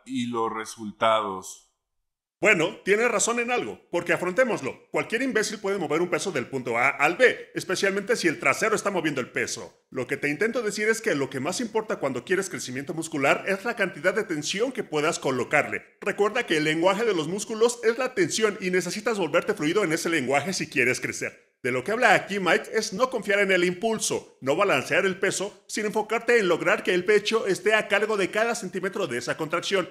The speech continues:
Speaker 2: y solo se puede lograr si ralentizas mucho la repetición y tener control completo en toda la repetición. Esta técnica es buena para quien tenga problemas ortopédicos. Si tienes algún problema del tipo estructural, por ejemplo, en tus hombros,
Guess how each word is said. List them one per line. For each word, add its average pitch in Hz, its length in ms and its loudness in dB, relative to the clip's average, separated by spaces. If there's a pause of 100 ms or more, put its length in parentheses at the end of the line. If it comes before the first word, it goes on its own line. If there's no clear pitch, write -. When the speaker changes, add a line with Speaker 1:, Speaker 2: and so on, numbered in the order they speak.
(140)
Speaker 2:
y 185 80 -6
solo 208 240 0
se - 80 -6
puede 214 220 0
lograr 147 580 0
si - 160 -4
ralentizas 170 680 0
mucho 208 280 -2
la 175 120 4
repetición 123 680 -2 (240)
y 185 120 -6
tener 175 320 4
control 185 420 0
completo 202 360 0
en 196 120 -6
toda 190 300 4
la 208 100 4
repetición. 117 720 -4 (340)
Esta 233 280 4
técnica 240 380 0
es 190 140 0
buena 185 320 2
para 143 220 4
quien 139 160 -8
tenga 143 300 0
problemas 127 440 -2
ortopédicos. 185 960 2 (380)
Si - 160 -14
tienes 196 260 0
algún 170 220 2
problema 180 380 -2
del 131 140 0
tipo 165 200 -2
estructural, 156 580 0
por 120 160 2
ejemplo, 156 440 0
en 104 160 -2
tus 120 200 -4
hombros, 202 520 -2